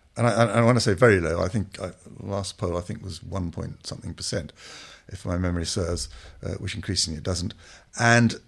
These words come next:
in terms of those that consider themselves Chinese as opposed to Taiwanese or whatever,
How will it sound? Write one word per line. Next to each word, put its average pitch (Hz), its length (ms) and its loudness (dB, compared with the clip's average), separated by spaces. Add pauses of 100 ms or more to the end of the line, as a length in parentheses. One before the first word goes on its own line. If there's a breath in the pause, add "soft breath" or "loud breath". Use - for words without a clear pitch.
(200)
in 120 180 4
terms 123 320 6
of 95 160 2
those 113 400 4
that - 160 -8
consider 107 400 2
themselves 95 420 0
Chinese 101 680 2
as 85 120 -6
opposed 87 380 -6
to 98 60 -4
Taiwanese 90 340 -2
or 82 40 -8
whatever, 85 440 -4